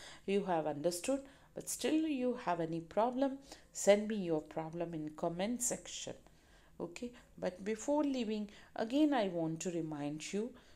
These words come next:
please like, share and subscribe to my channel, Learning with Aradhna Ma'am. That's all from your Aradhna Ma'am.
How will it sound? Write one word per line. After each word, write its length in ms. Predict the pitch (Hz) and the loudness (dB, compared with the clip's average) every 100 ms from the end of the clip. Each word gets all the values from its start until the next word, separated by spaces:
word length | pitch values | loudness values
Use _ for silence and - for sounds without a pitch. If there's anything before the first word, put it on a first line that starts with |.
| - | -18
please 580 | - 196 190 202 - - - - | -6 -2 -2 -4 -6 -10 -20 -8
like, 420 | 170 180 233 262 | -2 2 0 -2
share 300 | - - 190 | -6 -2 -2
and 180 | 156 160 | -2 -4
subscribe 600 | - 170 - - 208 196 190 | -2 -2 -4 -2 0 0 -2
to 120 | - 170 | -6 -6
my 260 | 147 147 147 - | -6 -10 -12 -10
channel, 480 | - 226 202 156 - - - - - | -2 0 0 -2 -8 -16 -20 -20 -8
Learning 440 | 180 180 170 170 143 | 0 0 0 -4 -4
with 300 | 151 156 - | -6 -6 -6
Aradhna 480 | 175 170 165 165 156 | -4 -2 -4 -8 -10
Ma'am. 160 | - - - - - - 202 | -14 -18 -20 -20 -20 -14 2
That's 400 | 214 247 247 185 | 4 6 2 -4
all 220 | 160 147 | -4 -6
from 320 | - 165 156 | -6 -4 -4
your 220 | 156 160 - | -4 -6 -6
Aradhna 500 | 151 151 147 - 151 | -8 -8 -8 -10 -10
Ma'am. 220 | 156 185 | -8 -10